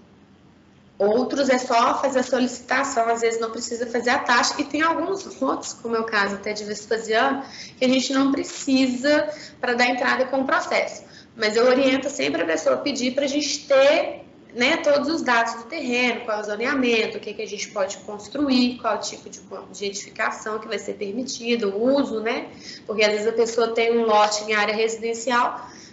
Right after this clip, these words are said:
quer construir uma casa, quer construir uma indústria, onde que não pode. Então, assim, é, é bem importante a gente ter essa informação básica.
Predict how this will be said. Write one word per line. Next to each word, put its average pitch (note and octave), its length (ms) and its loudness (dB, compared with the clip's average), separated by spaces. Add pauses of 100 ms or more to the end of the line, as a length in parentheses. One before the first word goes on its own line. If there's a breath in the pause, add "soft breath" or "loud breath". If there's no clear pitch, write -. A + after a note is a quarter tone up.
(120 loud breath)
quer C4+ 240 2
construir C4+ 460 0
uma A#3+ 240 -2
casa, G3 480 -4 (400 loud breath)
quer G#3 140 2
construir A3+ 500 -2
uma A#3+ 140 4
indústria, C#4 640 0 (520 loud breath)
onde A#3+ 220 2
que - 80 -4
não C#4 160 0
pode. G#3 400 2 (140)
Então, A3+ 260 -2
assim, A3+ 420 -6 (560 loud breath)
é, F#3+ 440 2
é - 20 2
bem G#3+ 220 2
importante A#3 480 0
a - 20 -4
gente A3+ 260 -2
ter A3 100 -2
essa G#3 200 -4
informação A3 540 -2
básica. - 420 -4